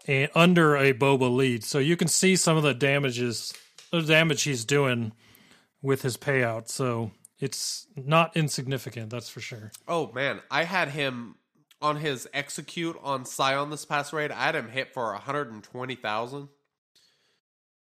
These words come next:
Speaker 2: after he got his payout.
Speaker 1: Mm-hmm.
Speaker 2: It was, it was quite nice. And that was before I put the additional Gear twelve pieces on him. So, um,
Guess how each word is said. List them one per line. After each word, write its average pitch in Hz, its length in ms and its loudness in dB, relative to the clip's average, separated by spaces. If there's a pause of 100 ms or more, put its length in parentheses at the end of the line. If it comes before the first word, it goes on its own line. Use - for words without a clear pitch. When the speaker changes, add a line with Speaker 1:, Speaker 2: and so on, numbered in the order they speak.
(180)
Speaker 2:
after 120 220 -4
he 127 60 -6
got 120 120 -2
his 117 120 -8
payout. 131 280 0
Speaker 1:
Mm-hmm. 127 120 -2
Speaker 2:
It - 20 -8
was, 135 180 -12 (140)
it 65 100 -20
was - 140 -20 (340)
quite 185 240 -2
nice. - 460 -12 (520)
And 131 160 -6
that 147 140 0
was 143 140 -10
before 131 340 -4
I 120 60 0
put 123 220 -10
the 113 140 -2
additional 107 400 -8
Gear 101 200 -10
twelve 101 280 -10
pieces 104 320 -14
on 101 200 -6
him. 101 140 -12 (380)
So, 104 480 -4 (640)
um, 92 360 -12